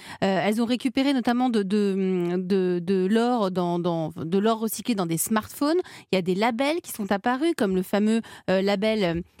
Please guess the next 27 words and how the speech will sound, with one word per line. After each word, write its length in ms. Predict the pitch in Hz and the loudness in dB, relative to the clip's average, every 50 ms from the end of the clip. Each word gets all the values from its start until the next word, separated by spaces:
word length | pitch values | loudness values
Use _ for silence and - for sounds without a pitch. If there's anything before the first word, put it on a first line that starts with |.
| - - | -6 -2
euh, 120 | 170 180 | -2 -2
Fermin-, 540 | 175 - - 254 233 233 226 220 220 214 - | 0 0 0 0 2 2 2 2 0 0 -2
Fermindade, 880 | 202 - - 247 226 226 226 226 226 226 220 240 254 277 302 302 285 190 - - - - - - | -4 -4 -2 -2 0 0 0 0 0 0 0 0 -2 0 0 0 0 0 -2 -4 -12 -12 -4 -2
euh, 160 | 196 190 190 | 0 0 0
qui 140 | 185 - 220 | 0 -2 -2
certifie 500 | 196 - 233 220 - 240 233 - - 247 240 | -2 -2 -2 -2 -2 -4 -6 -4 -2 0 2
un 200 | 214 214 226 233 | 2 2 2 2
or 160 | 233 240 220 220 - - | 2 2 0 -2 -2 0
issu 340 | 240 240 - - - - 247 | 0 0 0 0 -2 -4 -2
de 140 | 208 214 208 | -2 0 0
mines 340 | 214 226 247 240 226 190 | 2 2 2 2 2 2
artisanales, 720 | 190 175 - - 208 185 190 208 214 226 240 254 277 294 285 - | 0 -2 -2 0 0 2 2 2 2 2 2 2 2 0 0 0
extrait 480 | - 240 - - - - - 233 208 190 | -2 -2 -2 -4 -10 -6 -2 -2 0 0
sans 240 | - - - 196 | 0 0 0 2
mercure 640 | 190 196 202 202 - - - - 247 247 254 269 269 - | 2 2 2 0 -2 -4 -2 0 0 2 2 0 -2 -4
par 240 | - - 196 190 | -4 -4 -2 -2
des 140 | 170 180 185 | 0 0 0
mineurs, 500 | 196 202 208 208 202 202 202 214 - - - _ - - - - - - | 0 0 0 0 0 2 2 0 0 -4 -8 _ -20 -20 -20 -10 -4 -2
euh, 580 | 190 185 180 175 175 170 170 170 175 180 202 196 | 0 0 2 0 0 0 0 -2 -2 -2 -2 0
majeurs, 540 | 202 208 214 214 208 220 214 226 262 240 226 | 0 2 2 2 0 0 0 0 0 0 -2
hein, 100 | 196 196 | -4 -4
par 140 | 190 170 | -4 -4
des, 380 | 170 170 165 165 165 165 - - | -4 -2 -4 -4 -4 -6 -6 -4
par 100 | - 170 | -4 -4
des 80 | 170 175 | -4 -2
personnes 460 | - 185 180 - - 208 190 170 165 | -4 -4 -4 -2 -2 -2 0 0 0
majeures, 460 | 175 190 190 190 196 220 226 254 311 | 2 2 2 2 2 2 0 0 0